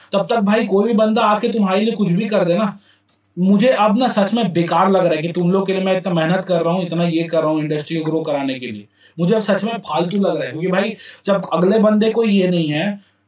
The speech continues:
एक, एक practical चीजें का उसके बाद ये नहीं है, और यहाँ पर आके ये कर रहे हो, तो भाई मैं किस, किसके लिए मैं इतना ये कर रहा हूँ,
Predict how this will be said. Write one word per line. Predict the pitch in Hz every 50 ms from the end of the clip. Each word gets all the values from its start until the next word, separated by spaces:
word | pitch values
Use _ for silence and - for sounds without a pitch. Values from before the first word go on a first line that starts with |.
| _ _ -
एक, | 156 160 160 -
एक | 190 185 - -
practical | 190 170 170 - - 202 175 220 220 208
चीजें | - 202 196 170 214 214 208
का | 202
उसके | 208 202 202 - 196
बाद | 202 202 196
ये | 175 175 180 180
नहीं | 170 151 143 139
है, | 147 160
और | 165 175 170 165 170
यहाँ | 170 180 190
पर | 185 202 196
आके | 180 175 185 185 170 170
ये | 165 190 190
कर | 175 170 151 147
रहे | 135 135
हो, | 156 175 175 - _ _ _ _
तो | - 147
भाई | 151 202 214
मैं | 214 240 226 202 -
किस, | 214 208 - - -
किसके | - 208 196 - - - 262 262
लिए | 254 262 254
मैं | 247 247
इतना | 233 226 220 196 185 170 170 196
ये | 185 180 175
कर | 170 143 143 139 120
रहा | 113 110
हूँ, | 107 -